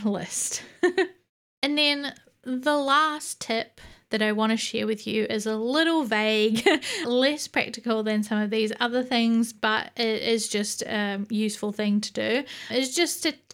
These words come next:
take notice. There are things that you will just notice over time that are useful things that are good to note down or just be aware of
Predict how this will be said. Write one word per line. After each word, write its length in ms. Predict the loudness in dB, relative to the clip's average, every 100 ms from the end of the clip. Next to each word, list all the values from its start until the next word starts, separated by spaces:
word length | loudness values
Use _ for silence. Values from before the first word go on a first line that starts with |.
| -10
take 320 | -2 -2 -2
notice. 640 | -2 -2 0 0 -2 -4 0
There 240 | 2 2
are 100 | 0
things 320 | 0 0 2
that 140 | 0 0
you 160 | 0
will 160 | 2 2
just 200 | 0 4
notice 640 | 4 4 2 0 0 -4 -4
over 200 | -2 -2
time 600 | -4 -6 -4 0 0 -2 -6 -14 -8
that 300 | -2 0 2
are 500 | 2 2 2 0 -2 0
useful 480 | 0 0 0 -2 0
things 420 | 0 2 0 0
that 160 | -2
are 80 | -2
good 300 | -2 -2 -2
to 140 | -2 0
note 400 | 0 -2 -8 -2
down 580 | 0 0 0 0 0
or 480 | -4 -2 0 2 0 -2 -12 -14 -8
just 420 | -2 0 0 -4
be 160 | 2 2
aware 460 | 2 0 0 0 2
of 400 | 2 2 -2